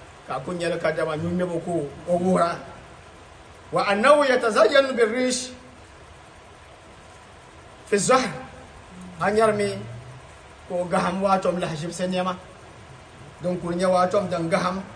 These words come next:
وينتفه، وينتفش،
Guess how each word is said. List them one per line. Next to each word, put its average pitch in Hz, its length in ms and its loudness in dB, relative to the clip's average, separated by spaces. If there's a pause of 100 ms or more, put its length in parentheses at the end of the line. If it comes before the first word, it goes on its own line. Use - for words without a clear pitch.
(1700)
وينتفه، 170 720 -2 (2250)
وينتفش، 175 640 2